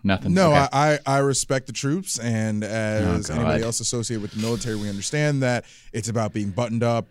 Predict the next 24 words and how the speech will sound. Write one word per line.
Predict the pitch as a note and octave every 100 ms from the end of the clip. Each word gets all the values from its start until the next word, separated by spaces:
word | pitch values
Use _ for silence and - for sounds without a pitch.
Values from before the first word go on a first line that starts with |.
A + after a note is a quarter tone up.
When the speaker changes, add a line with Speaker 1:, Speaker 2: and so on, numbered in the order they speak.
| - -
Speaker 2:
dotted | A#2+ A#2 G2+
T's, | B2 A2+ G#2+
crossed | - A#2 G#2+ G2
I's, | F#2+ F#2 F#2 F#2
uh, | F2 E2+ E2 -
et | F#2
cetera. | - F2 D#2 - -
Speaker 1:
Yeah. | G2+ G2+ F#2 - _ -
Okay. | A#2 -
All | F#2 - -
right. | A#2 A2+ A#2 F#2+ -
Uh, | G#2
North | A2 A#2+ B2+
Carolina | C3 A2+ A2 A2
is | G2
at | F#2+
N | G2
C | G2+
State | F2+ G2 G2
on | F2+ F2+
A | F#2+
C | -
C | F#2 -
Network. | F#2+ F#2 F2 F2+